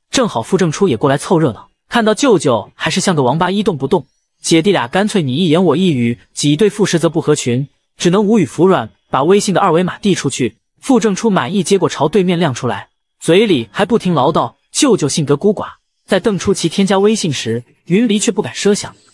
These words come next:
毕竟前不久才被拒绝，所以这时候邓初奇再次化身神助攻，亲自拿过他的手机。随着扫码滴的一声，云离的心也跟着咯噔一下。手机给回来时，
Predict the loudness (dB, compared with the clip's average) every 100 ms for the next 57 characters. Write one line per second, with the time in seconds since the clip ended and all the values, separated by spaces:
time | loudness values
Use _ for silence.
0 | _ -4 -2 -2 -2 0 0 -2 -6 -8
1 | -2 -2 0 -4 -6 -18 _ _ _ -2
2 | 0 2 0 0 -2 -2 -2 -2 _ -4
3 | -2 0 -2 0 -2 0 -2 -2 -4 -6
4 | -2 -2 -2 -2 -2 -2 -4 -4 _ -6
5 | -2 0 0 0 -2 -2 -2 -2 -4 -8
6 | -6 -6 -6 _ _ _ -2 0 0 0
7 | -2 -2 -2 0 0 0 -2 -2 -6 _
8 | _ 0 2 2 0 0 0 -2 _ -2
9 | 0 0 0 0 2 0 -2 -6 -8 _
10 | _ _ -8 0 0 2 -2 -2 0 -2
11 | -2 -4 -4